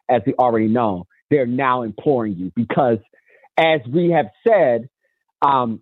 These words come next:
or, or as the characters have said in this show, education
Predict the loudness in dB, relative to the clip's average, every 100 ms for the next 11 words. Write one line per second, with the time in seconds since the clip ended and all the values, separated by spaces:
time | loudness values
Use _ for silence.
0 | 0 0 2 2 2 4 2 2 0 -6
1 | -10 -2 2 2 0 -2 -2 -2 2 4
2 | 2 0 -8 _ 0 2 4 2 2 0
3 | 2 2 0 _ _ _ _ _ 2 2
4 | -4 -2 0 0 0 0